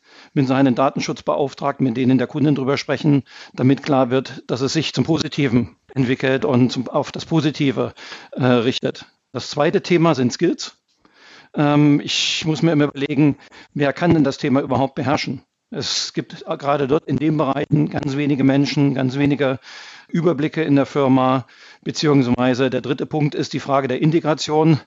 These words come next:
Wenn ich Data Analytics und Business Analytics vernünftig einsetzen möchte, dann muss ich auch jemanden haben in der Firma,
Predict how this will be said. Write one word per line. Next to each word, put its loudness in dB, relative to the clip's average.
Wenn -2
ich -2
Data -2
Analytics 0
und -4
Business 0
Analytics -2
vernünftig 2
einsetzen 0
möchte, -2
dann 2
muss 2
ich 0
auch 0
jemanden 4
haben 2
in 0
der 0
Firma, 2